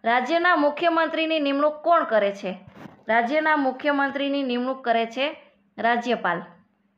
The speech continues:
રાજ્યના નાણાકીય ખરડા માટે કોની મંજૂરી જરૂરી છે? રાજ્યના નાણાકીય ખરડા માટે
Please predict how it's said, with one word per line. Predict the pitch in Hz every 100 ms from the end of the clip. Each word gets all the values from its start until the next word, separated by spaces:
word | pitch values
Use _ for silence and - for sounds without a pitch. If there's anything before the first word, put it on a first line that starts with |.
| _ _ _ _ _ _ -
રાજ્યના | 226 262 294 330 339
નાણાકીય | 330 262 247 294 294 339
ખરડા | 339 302 269 277
માટે | 269 240 233 277
કોની | 285 302 330 349
મંજૂરી | 302 262 269 277 254
જરૂરી | 277 226 240 240
છે? | 233 226 143 - _ _ _ _ _ -
રાજ્યના | 214 208 247 269 262 269
નાણાકીય | 233 220 240 254 254 294
ખરડા | - 233 220 233 226
માટે | 247 269 269 185 -